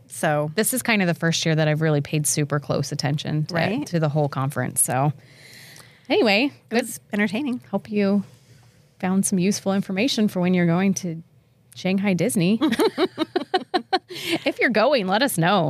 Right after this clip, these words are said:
Speaker 2: We
Speaker 1: That'd
Speaker 2: wanna
Speaker 1: be
Speaker 2: live
Speaker 1: so
Speaker 2: vicariously through
Speaker 1: Yes,
Speaker 2: you. <laughs>
Speaker 1: absolutely.
Speaker 2: And make sure you're following us on Instagram at rope drop dot park hop.
Speaker 1: And on Facebook. And go ahead and subscribe, rate, and review the podcast if you
Speaker 2: Mm-hmm.
Speaker 1: have not done that already.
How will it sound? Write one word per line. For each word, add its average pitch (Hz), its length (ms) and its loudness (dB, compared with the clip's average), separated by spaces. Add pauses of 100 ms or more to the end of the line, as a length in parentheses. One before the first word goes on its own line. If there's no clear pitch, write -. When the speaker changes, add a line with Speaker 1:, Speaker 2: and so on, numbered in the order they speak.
Speaker 2:
We 165 60 4
Speaker 1:
That'd 180 60 2
Speaker 2:
wanna 185 140 2
Speaker 1:
be 175 60 2
Speaker 2:
live 196 120 2
Speaker 1:
so 196 80 0
Speaker 2:
vicariously 170 680 0
through 170 100 0
Speaker 1:
Yes, - 360 2
Speaker 2:
you. 196 120 2
<laughs> - 20 0
Speaker 1:
absolutely. 220 800 -2 (640)
Speaker 2:
And 220 220 2
make 226 120 2
sure 240 160 0
you're 240 140 2
following 233 380 4
us 202 140 2
on 196 100 2
Instagram 214 640 2 (100)
at 202 100 -4
rope 196 200 0
drop 202 240 -4
dot 214 160 -6
park 311 200 -8
hop. 240 240 -4
Speaker 1:
And 160 220 -2
on 202 100 -4
Facebook. 226 460 -4 (140)
And 190 480 2
go 180 100 0
ahead 170 240 0
and 160 380 -4
subscribe, 294 520 0
rate, 247 140 2
and 226 120 -2
review 220 200 2
the 208 80 -2
podcast 165 500 -2
if 160 80 -4
you 165 80 -2
Speaker 2:
Mm-hmm. 160 40 2
Speaker 1:
have 147 120 -2
not - 180 -6
done 214 160 -6
that 220 120 -8
already. 277 460 -4